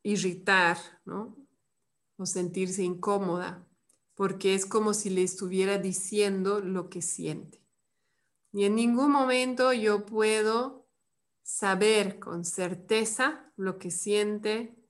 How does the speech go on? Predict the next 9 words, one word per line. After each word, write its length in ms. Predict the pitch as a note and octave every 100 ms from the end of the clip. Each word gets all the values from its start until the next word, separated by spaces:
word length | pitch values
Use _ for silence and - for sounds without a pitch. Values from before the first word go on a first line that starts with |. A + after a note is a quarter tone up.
| _ _ _
o 120 | F3+
lo 140 | F#3
que 160 | F#3 F3+
necesita 600 | F3 F3 F#3 - G#3+ G#3
la 140 | F#3+ F#3+
otra 240 | F#3+ G3+
persona. 520 | G3 - F#3 F3 F#3 _ _ _ _ _
Solamente 640 | A3 A3+ A3+ A#3 A3+ A3
puedo 720 | G#3+ G#3+ G#3 G3+ G#3+ A#3+ -